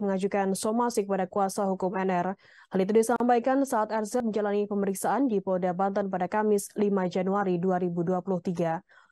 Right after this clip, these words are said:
Pengajuan somasi tersebut berdasarkan adanya kejanggalan dan penga-, dalam pengajuan cerai N R di Pengadilan Agama.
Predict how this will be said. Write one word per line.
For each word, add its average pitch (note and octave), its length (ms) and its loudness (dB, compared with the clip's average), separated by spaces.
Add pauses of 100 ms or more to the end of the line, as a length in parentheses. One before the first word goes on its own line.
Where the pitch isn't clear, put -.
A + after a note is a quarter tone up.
(160)
Pengajuan G3 400 4
somasi B3 480 2
tersebut A#3+ 400 0
berdasarkan A#3 800 0
adanya G#3 480 0
kejanggalan G3 720 -2 (320)
dan A3 400 0
penga-, G3+ 320 -2
dalam G#3+ 320 2
pengajuan F#3+ 480 0
cerai G3+ 400 0
N G3+ 160 0
R G3 240 -2
di G3+ 160 2
Pengadilan F3+ 480 0
Agama. E3 480 -2